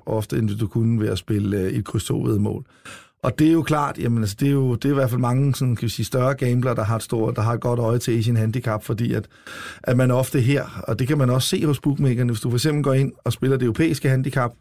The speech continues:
altså Manchester United Fulham nul to hos Bet tre femogtres,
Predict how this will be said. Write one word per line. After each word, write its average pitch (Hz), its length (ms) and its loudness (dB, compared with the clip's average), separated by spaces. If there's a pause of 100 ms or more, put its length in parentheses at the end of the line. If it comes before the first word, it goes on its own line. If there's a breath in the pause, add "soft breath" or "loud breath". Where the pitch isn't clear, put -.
(160)
altså 95 240 -4 (140)
Manchester 113 360 0
United 123 160 2
Fulham 135 420 2 (380 loud breath)
nul 139 240 4
to 165 320 -2 (540)
hos - 440 -4
Bet 117 140 -2
tre 127 220 -2
femogtres, 117 580 -2